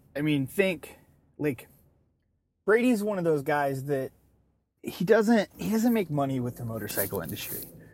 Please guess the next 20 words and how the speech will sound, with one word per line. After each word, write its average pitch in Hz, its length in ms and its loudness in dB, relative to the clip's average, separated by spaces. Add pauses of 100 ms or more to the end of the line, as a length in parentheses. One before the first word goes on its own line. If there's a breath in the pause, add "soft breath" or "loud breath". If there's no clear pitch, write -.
(440 loud breath)
You 143 60 -6
know, 131 160 -2
he 131 140 -2
puts 170 280 0
on 170 140 2
these 160 160 2
events, 143 540 0
but 131 260 -2 (200)
they're 175 120 -6
not 170 180 0
paying 113 280 -6
bills. - 540 -8
<laughs> - 60 -20 (880 loud breath)
He 156 80 -2
does 180 280 4
it 147 120 2
because 131 320 -2
he 101 120 -8
loves 107 400 -8
it. - 180 -14